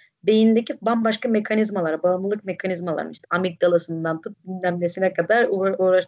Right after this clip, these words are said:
uzanan bir şey, e, yol açıyor. Keşke şeyi değiştirsek yani mesela. Ne bileyim, em, bir tane uygulama vardı burada, Too Good To Go diye.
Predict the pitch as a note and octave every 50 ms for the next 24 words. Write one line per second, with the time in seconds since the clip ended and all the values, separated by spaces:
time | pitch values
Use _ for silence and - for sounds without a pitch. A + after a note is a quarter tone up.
0 | _ _ - - F3 E3+ G3 G#3+ B3 C4 A#3+ A3 - - A#3 A#3 G#3 - - _
1 | _ _ _ _ _ _ - E3+ E3 F3+ E3+ E3+ E3 - - E3+ - - D#4 D#4
2 | - - E4 - - C4 C#4 A#3+ A#3 G#3 G3+ - - E3 - - - - - -
3 | - - E3 - - - - - _ _ _ _ _ _ _ A#3+ A3+ F3+ E3+ E3
4 | - - _ _ _ _ _ _ _ _ - F3+ F3+ F3 F3 E3+ F3 E3+ - -
5 | _ - G#3 A3+ G#3+ G3 G3 G3 G3 G3+ G#3 G#3 G3 F3 E3+ E3+ E3 D#3+ D#3+ D#3+
6 | E3 E3 E3 - _ - F#3+ F#3+ F3+ F3+ F3+ F3 - - E3 E3+ E3+ E3+ E3 E3+
7 | D#3+ F3 G#3+ C4 C#4+